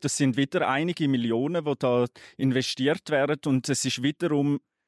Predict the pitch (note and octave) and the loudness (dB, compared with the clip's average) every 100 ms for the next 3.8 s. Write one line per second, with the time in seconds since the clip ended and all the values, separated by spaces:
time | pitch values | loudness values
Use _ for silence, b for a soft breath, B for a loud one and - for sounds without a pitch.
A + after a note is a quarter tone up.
0 | _ - B2+ B2+ - C#3 A#2+ C#3+ D#3+ B2+ | _ -4 -2 -2 -2 0 0 2 0 0
1 | B2 B2+ A#2+ B2 - A#2 C#3 - - A#2+ | -2 -2 -4 -4 -2 0 0 -2 -2 -2
2 | A#2 C#3 - - D#3+ D3+ C#3+ D3 - C3+ | 0 0 -2 -6 -4 0 0 -2 -4 -2
3 | A#2+ A#2 A#2 B2 - D3 E3 - | 0 0 -2 -8 -2 -2 -2 -6